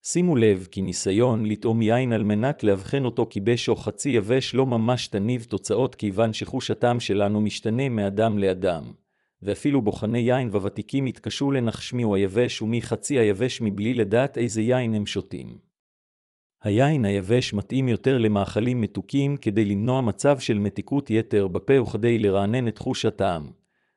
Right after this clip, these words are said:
והחצי יבש מתאים למאכלים בעלי אופי שמנתי כדי להוסיף לא מעט גוון מתקתק ולהעשיר את טעם הארוחה שאתם אוכלים.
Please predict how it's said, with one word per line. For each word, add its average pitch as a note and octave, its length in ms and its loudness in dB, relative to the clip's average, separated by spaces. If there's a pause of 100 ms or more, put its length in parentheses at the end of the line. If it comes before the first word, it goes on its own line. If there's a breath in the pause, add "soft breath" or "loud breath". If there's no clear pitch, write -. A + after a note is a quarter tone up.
(100)
והחצי A2+ 500 -2
יבש A2+ 420 0
מתאים B2+ 360 -4
למאכלים G#2+ 680 0
בעלי G2 340 2
אופי A2+ 280 0
שמנתי G2+ 680 -4
כדי G#2 220 -2
להוסיף G#2 640 -2
לא A#2+ 160 2
מעט C3 280 -2
גוון A2+ 360 0
מתקתק - 600 -2
ולהעשיר A#2 480 0
את A2+ 120 -4
טעם C3 340 0
הארוחה G#2+ 440 0
שאתם G#2 400 -2
אוכלים. D#2 500 -8